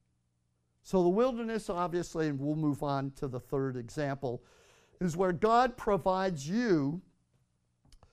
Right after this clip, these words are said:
with the opportunity to enter the promised land, but you have to choose it.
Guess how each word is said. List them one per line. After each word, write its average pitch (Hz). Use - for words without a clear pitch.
with 185
the 175
opportunity 190
to 185
enter 170
the 139
promised 143
land, 123
but -
you 165
have 135
to 135
choose 165
it. -